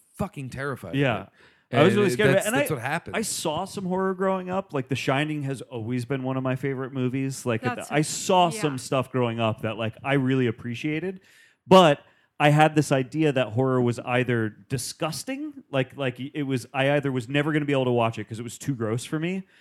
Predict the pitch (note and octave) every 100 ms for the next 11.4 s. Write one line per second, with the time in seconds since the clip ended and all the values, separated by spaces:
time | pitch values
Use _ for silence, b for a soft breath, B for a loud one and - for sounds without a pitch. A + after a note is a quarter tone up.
0 | b A#3+ A3+ A3+ F3 F#3+ F3+ D#3+ C#3+ D3
1 | C3 - - D3+ C3+ A2+ - C3 A2 G2
2 | - _ _ C#3 C3+ B2 D3 C#3 C3 -
3 | D#3 D3 C3 C3+ A#2+ - G3 F3 D3+ C3
4 | A#2+ C3 F3 F3 D3+ B2+ A#2+ D#3 C#3+ A#2+
5 | - G#2+ D3 D3 - D3 C#3 C3 C3 -
6 | A#2 A#2 B2+ A2+ G#2 G2+ G2 - b b
7 | B2+ C3 B2 D3 D3+ C#3 C3 A#2 A#2+ -
8 | _ - D3 B2+ - C#3+ C3 G2 - A2+
9 | G#2 - A#2 - A#2 - - B2 - A#2+
10 | A2 A2+ G#2+ A2+ G#2+ G#2 G2 - b b
11 | b - B2+